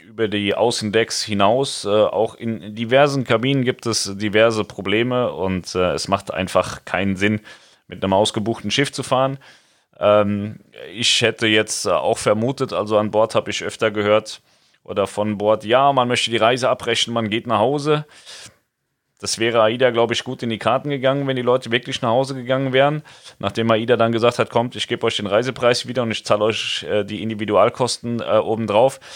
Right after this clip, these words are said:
haben die Leute dann gesagt, „Ja, geil, dann bleiben wir doch.“ Und, äh, das ist so ein bisschen dann schiefgelaufen. Das war f-, strategisch ist das natürlich scheiße, dass die Gäste jetzt doch geblieben sind, weil man kann halt dann auch nicht so arbeiten, wie man das müsste. Und, äh,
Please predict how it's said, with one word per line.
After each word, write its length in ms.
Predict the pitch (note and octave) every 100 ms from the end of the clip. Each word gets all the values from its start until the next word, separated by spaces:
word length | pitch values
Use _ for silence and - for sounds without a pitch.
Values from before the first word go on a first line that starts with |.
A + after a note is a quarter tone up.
| - -
haben 160 | G#2+
die 80 | A2+
Leute 240 | A2 A2
dann 120 | A2+ A2
gesagt, 260 | A2 A2
„Ja, 100 | A#2+
geil, 220 | G#2+ A2
dann 140 | A2+ G2
bleiben 240 | G#2 G#2
wir 80 | F#2+
doch.“ 260 | A2 D3+ - _ _ _ _ _ -
Und, 500 | G#2 A2 G#2 - A2+
äh, 80 | G#2 - -
das 120 | A2
ist 240 | G#2+ - -
so 120 | A2
ein 140 | G#2+
bisschen 340 | G#2+ - A2 A2
dann 180 | G#2
schiefgelaufen. 720 | - A#2+ - A2 G2+ F#2 F#2 F2
Das 300 | F#2 - G#2+
war 180 | - G2
f-, 340 | - - - C3 - B2+
strategisch 720 | - - - G#2 A2 A2+ A2+ -
ist 180 | G2 A2
das 140 | -
natürlich 400 | A2 - G#2+ G#2+
scheiße, 360 | - G#2+ - G2
dass 180 | F#2
die 100 | G2
Gäste 320 | F#2 G2+ - G2+
jetzt 220 | F#2+ -
doch 160 | A2+ -
geblieben 340 | G#2 A2 G#2+
sind, 220 | A2 G#2
weil 220 | G2+ F#2+ - - - - -
man 160 | F#2+ F#2
kann 180 | G2
halt 160 | G2+ F#2+
dann 140 | G2
auch 180 | E2+ -
nicht 140 | - -
so 120 | E2+
arbeiten, 520 | F#2+ G#2 G2 G2 F#2
wie 80 | F#2
man 160 | F#2
das 160 | F2+ -
müsste. 380 | A2+ - C3+ A#2 _ _ _ _ _ _ _ _ - -
Und, 320 | A2 G2+ F#2+
äh, 220 | G2+ G2